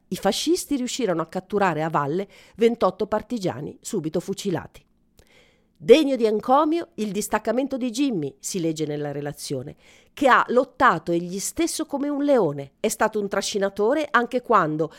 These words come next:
ferito abbastanza gravemente alla gamba, continuava ad incitare i suoi uomini.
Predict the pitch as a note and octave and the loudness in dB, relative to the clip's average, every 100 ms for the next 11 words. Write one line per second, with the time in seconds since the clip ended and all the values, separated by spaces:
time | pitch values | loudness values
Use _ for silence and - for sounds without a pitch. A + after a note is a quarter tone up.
0 | - - E3 G3+ G3+ D3+ D3 - G3 E3 | -20 -4 -2 0 0 -2 -2 0 0 0
1 | D3+ D3 E3 G#3 G3+ E3 F3 A3+ D4+ D#4+ | -4 -2 0 0 0 -4 0 0 0 -2
2 | - _ - A#3 A3 A#3 A#3 A#3 F3+ F3 | -6 _ 0 2 2 0 2 2 2 -2
3 | G#3 B3+ - C3 - G#3+ - G3 E3 A#2 | -4 -8 -8 -8 -8 -8 -2 -2 -2 -4
4 | G#2 - | -10 -16